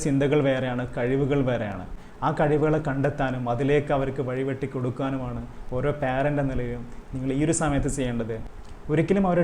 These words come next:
ഡീമോട്ടിവേറ്റ് ചെയ്യുന്ന, വീണ്ടും ഒരുപാട് സ്ട്രെസ്ഫുൾ കണ്ടീഷൻസിലേക്ക് തള്ളിവിടുന്ന സംസാരം ഒരിക്കലും നമ്മുടെ ഭാഗത്ത് ഉണ്ടാവാൻ പാടില്ല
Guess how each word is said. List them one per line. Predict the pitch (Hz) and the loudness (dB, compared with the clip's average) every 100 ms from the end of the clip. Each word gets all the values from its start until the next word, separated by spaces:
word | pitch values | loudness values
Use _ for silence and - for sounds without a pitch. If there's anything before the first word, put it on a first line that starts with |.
| 139 | 4
ഡീമോട്ടിവേറ്റ് | 147 156 165 170 156 151 151 | 4 4 4 4 4 4 2
ചെയ്യുന്ന, | 135 123 120 - - - | 0 0 -4 -6 -10 -2
വീണ്ടും | 139 165 190 170 | 0 2 2 2
ഒരുപാട് | 151 160 160 156 | 2 2 2 -2
സ്ട്രെസ്ഫുൾ | - 147 - - 175 165 | -2 -2 -2 0 0 2
കണ്ടീഷൻസിലേക്ക് | 151 135 135 147 143 135 135 135 | 0 0 0 -2 -2 -2 -2 -2
തള്ളിവിടുന്ന | 123 135 143 135 131 131 127 | 0 0 0 -2 -2 -4 -4
സംസാരം | 117 - 127 120 120 - - 147 | -6 -6 -6 -6 -8 -10 -6 0
ഒരിക്കലും | 147 160 175 160 | 0 2 2 2
നമ്മുടെ | 139 143 135 | 2 2 2
ഭാഗത്ത് | 123 123 139 123 | 2 0 -2 -4
ഉണ്ടാവാൻ | 120 123 127 123 | -4 -4 -6 -4
പാടില്ല | 117 135 131 | -2 0 -2